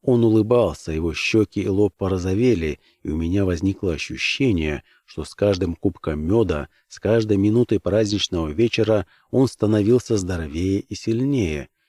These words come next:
Я бы не поверил в то, что такое возможно, но своими глазами видел, как он овладел одной из девушек-рабынь, а потом шутливо сказал мне, подмигнув: «Мёртвый человек уже никому ни на что не сгодится».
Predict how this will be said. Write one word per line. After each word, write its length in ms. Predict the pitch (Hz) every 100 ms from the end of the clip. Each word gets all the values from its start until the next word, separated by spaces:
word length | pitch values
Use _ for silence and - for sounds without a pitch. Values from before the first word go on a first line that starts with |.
| _
Я 240 | - 76 92
бы 120 | 95
не 120 | 98
поверил 480 | 101 101 117 98 87
в 100 | -
то, 140 | -
что 180 | 104 92
такое 400 | 87 87 107 95
возможно, 720 | 85 78 95 127 104 87 85 - _ _
но 100 | 80
своими 540 | 80 - 87 110 120 117
глазами 680 | 120 117 113 120 87 78
видел, 460 | 76 123 117 104 - _ _ -
как 260 | 73 -
он 220 | 107 117 -
овладел 580 | 90 87 80 101 110 -
одной 360 | 90 95 104
из 100 | 95
девушек-рабынь, 960 | 95 107 107 - 101 110 117 139 123 80 _ _ _
а 120 | -
потом 420 | 78 - 131 127
шутливо 440 | - 104 127 123 113
сказал 500 | - 127 123 107 80
мне, 180 | 78
подмигнув: 720 | - 85 95 98 95 85 76 _ _ _ _ _ _ _ -
«Мёртвый 500 | 104 180 180 180 170
человек 640 | - 135 123 147 180 151
уже 240 | 127 151
никому 420 | 170 156 156 196
ни 120 | 214 147
на 120 | 107
что 240 | - 113
не 120 | 104
сгодится». 720 | 95 110 104 95 - - 92